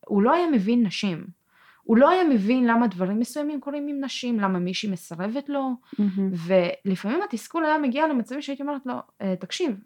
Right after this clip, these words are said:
Speaker 1: ת-, ת-, תירגע שנייה, היא לא חייבת לך כלום, בוא, בוא, בוא שנייה נתאפס." היא יצאה איתך פעם, פעמיים, שלוש, whatever, גם אם זה יסתיים רע, היא לא חייבת לך כלום. וכל הזמן הרגשתי ממנו בשיחות שהוא מנסה להתייעץ איתי, כי הוא לא הבין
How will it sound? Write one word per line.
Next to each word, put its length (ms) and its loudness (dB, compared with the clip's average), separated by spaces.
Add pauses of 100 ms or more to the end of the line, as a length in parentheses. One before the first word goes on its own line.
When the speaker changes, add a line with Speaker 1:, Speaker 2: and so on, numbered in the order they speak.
(100)
Speaker 1:
ת-, 80 -8
ת-, 220 -10 (340)
תירגע 360 -4
שנייה, 360 -2 (400)
היא 80 0
לא 100 6
חייבת 400 -2
לך 180 -10
כלום, 200 0
בוא, 140 4
בוא, 300 4
בוא 80 4
שנייה 260 0
נתאפס." 680 -4 (580)
היא 300 4
יצאה 260 2
איתך 240 -2
פעם, 200 2
פעמיים, 240 4
שלוש, 640 -4 (400)
whatever, 380 2 (300)
גם 220 2
אם 60 4
זה 100 2
יסתיים 460 4
רע, 160 6 (360)
היא 100 0
לא 100 2
חייבת 340 0
לך 200 -10
כלום. 240 -2 (480)
וכל 260 0
הזמן 200 2
הרגשתי 400 2
ממנו 300 2
בשיחות 380 -4
שהוא 140 -2
מנסה 260 0
להתייעץ 380 0
איתי, 180 0
כי 120 -4
הוא 100 4
לא 180 6
הבין 320 4